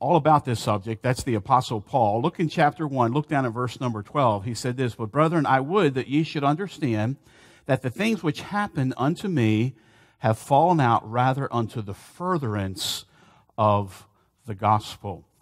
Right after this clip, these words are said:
Did you know that, uh, many of the books of the New Testament were written during a government-enforced quarantine? Did you know that? And, uh, Paul spent many of his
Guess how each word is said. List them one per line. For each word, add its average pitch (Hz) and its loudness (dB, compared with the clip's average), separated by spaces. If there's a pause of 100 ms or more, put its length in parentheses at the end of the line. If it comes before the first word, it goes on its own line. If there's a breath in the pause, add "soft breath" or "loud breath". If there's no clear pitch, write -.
(1200 soft breath)
Did 131 -4
you 165 -2
know 165 6
that, 131 2
uh, 107 4 (220)
many 123 4
of 143 4
the 135 2
books 139 0
of 120 -8
the 113 -6
New 123 2
Testament 135 -2
were 107 -6
written 131 -2
during 131 -4
a 110 -2
government-enforced 127 -4
quarantine? 127 -6 (100)
Did - -6
you 135 0
know 120 -4
that? 123 -2 (800 loud breath)
And, 117 2
uh, 107 6
Paul 147 2
spent 143 0
many 139 4
of 117 -2
his 113 -2